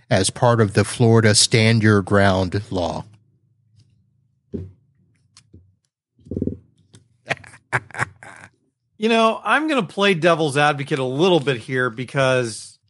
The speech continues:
Speaker 2: I, I, I almost believe that the pool cleaner was taking his life into his own hands by trying to clean a pool at nine P M.
Speaker 1: Well, here's the thing.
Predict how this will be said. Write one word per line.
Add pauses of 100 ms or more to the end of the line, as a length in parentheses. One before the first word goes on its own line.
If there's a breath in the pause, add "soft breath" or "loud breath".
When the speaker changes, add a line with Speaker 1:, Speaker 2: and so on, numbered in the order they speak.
(280)
Speaker 2:
I, (360)
I,
I
almost
believe
that
the
pool
cleaner
was
taking
his
life
into
his
own
hands (420)
by
trying
to
clean
a
pool (840)
at
nine
P
M. (300 loud breath)
Speaker 1:
Well,
here's
the
thing.